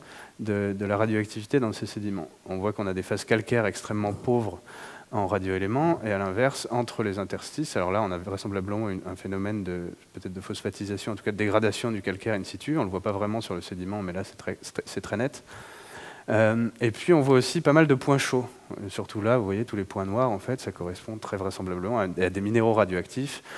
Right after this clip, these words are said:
Ça peut être des minéraux lourds. Le cas le plus général, c'est celui de feldspath potassique, c'est-à-dire des, des feldspaths qui contiennent du potassium. Le potassium étant radioactif, on le voit très bien sur ces, euh, sur ces images.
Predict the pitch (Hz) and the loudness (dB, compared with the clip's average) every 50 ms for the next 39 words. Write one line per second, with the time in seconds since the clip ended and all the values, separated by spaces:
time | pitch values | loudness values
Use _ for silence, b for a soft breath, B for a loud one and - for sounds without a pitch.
0 | B B - - 113 95 123 117 113 117 113 110 107 107 98 104 104 117 135 143 | B B -6 -6 0 0 2 2 4 4 4 4 4 2 2 2 2 4 6 6
1 | 147 151 151 B B B B B B B - 110 104 - 120 110 104 - 107 104 | 6 6 2 B B B B B B B -6 -4 0 2 2 2 2 2 0 0
2 | 107 104 101 113 127 135 - - 98 - 107 98 113 117 107 95 - - 104 92 | 2 2 4 4 4 4 2 -2 -4 -4 -4 -2 -2 0 0 0 0 0 -2 -4
3 | - - 123 - - - - - 104 90 - - - 135 143 - - - - - | 2 2 2 2 2 0 -2 -2 -2 -4 -4 -4 -6 -6 -6 -8 -10 -10 -8 -6
4 | 90 87 98 107 101 90 85 85 85 78 - - 85 82 85 - 90 87 - 110 | -4 -2 -2 -2 -2 -2 -4 -4 -6 -8 -8 -10 -10 -10 -8 -8 -8 -6 -4 -6
5 | 110 - - - - - - 104 101 - 113 104 95 87 - 85 - - - - | -6 -6 -10 -16 -12 -10 -8 -6 -4 -2 -2 -2 -4 -6 -6 -8 -10 -10 -10 -6
6 | - 110 113 101 90 - 90 - - - - 104 104 87 - 95 87 85 76 71 | -6 -4 -4 -4 -4 -6 -8 -8 -8 -8 -6 -4 -4 -4 -4 -4 -4 -2 -4 -4
7 | 71 73 - - 113 - - 82 82 85 95 92 - - 87 85 92 107 113 - | -8 -8 -8 -8 -6 -4 -4 -4 -2 -2 -2 -2 -2 -2 -2 -2 -2 -2 -2 -4
8 | - - - - - 95 95 92 82 80 80 90 B B B B B B B B | -6 -10 -10 -8 -6 -4 -4 -4 -4 -6 -8 -10 B B B B B B B B
9 | B B B B B B - - 98 - - 110 95 98 87 82 67 64 - - | B B B B B B -8 -6 -6 -4 -4 -4 -4 -2 -4 -4 -4 -6 -8 -10